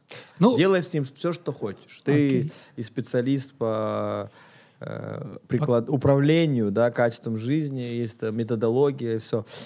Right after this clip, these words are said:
Speaker 2: Но, п-, смотри, очень, я когда читал вот всё про смысл жизни, что есть, когда у меня был вот этот просто, я как взахлёб просто в-, вот всё,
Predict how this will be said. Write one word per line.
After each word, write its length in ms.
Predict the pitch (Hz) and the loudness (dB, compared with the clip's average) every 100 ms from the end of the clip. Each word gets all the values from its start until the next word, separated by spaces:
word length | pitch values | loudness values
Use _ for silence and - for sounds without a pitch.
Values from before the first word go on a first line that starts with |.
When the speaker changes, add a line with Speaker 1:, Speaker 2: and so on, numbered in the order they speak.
| - | -4
Speaker 2:
Но, 220 | 131 156 170 | 2 2 2
п-, 240 | - - | -4 0
смотри, 300 | 135 143 - - | 2 2 0 -2
очень, 400 | 151 180 180 143 - _ _ _ _ _ _ _ _ _ _ - - | 2 2 2 -4 -6 _ _ _ _ _ _ _ _ _ _ -14 -2
я 140 | 131 | 0
когда 240 | 135 139 | 0 0
читал 520 | 135 - 151 151 147 135 | -2 0 4 4 4 2
вот 180 | 117 - | -2 -8
всё 220 | - - 131 | -4 -2 0
про 140 | 127 | -2
смысл 360 | - 127 - 120 | -4 -4 -4 -4
жизни, 420 | 127 135 120 107 | -4 -4 -6 -8
что 220 | - 110 | -8 -6
есть, 360 | 117 147 160 - | -4 -2 -4 -6
когда 260 | 117 110 | -6 -4
у 40 | 107 | -2
меня 160 | 110 | -4
был 240 | 104 117 107 | -4 -4 -6
вот 180 | 107 | -6
этот 340 | 107 101 98 _ | -6 -6 -10 _
просто, 440 | - 110 104 - | -8 -6 -6 -8
я 60 | 101 | -6
как 140 | - 107 | -6 -4
взахлёб 640 | 123 127 135 131 107 - - | -4 -2 2 2 0 -8 -4
просто 540 | 123 120 113 - 92 | 0 0 -2 -10 -12
в-, 220 | - - | -14 -10
вот 120 | 110 - | -10 -8
всё, 460 | - 135 120 98 | -2 0 2 0